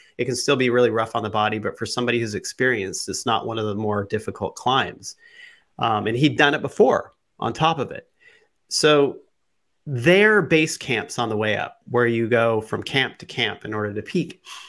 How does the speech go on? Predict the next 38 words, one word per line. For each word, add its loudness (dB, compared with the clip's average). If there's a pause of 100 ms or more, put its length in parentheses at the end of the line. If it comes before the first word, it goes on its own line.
(300)
They 6
were 6
at 0
one 2
base 2
camp, -2 (1120)
getting 4
ready 4
to -2
go 2
to 0
the -2
next -2
base -4
camp. -10 (580)
Carl 4
wasn't 0
feeling 2
well. -6 (840)
And 2
so 4
he -2
decided 0 (200)
that -2
he -6
didn't 0
wanna 0
hold 0
the 0
group -2
back. -2 (320)
So 0
he 2
would 4
head -2 (360)
to 0
the 2
camp, 0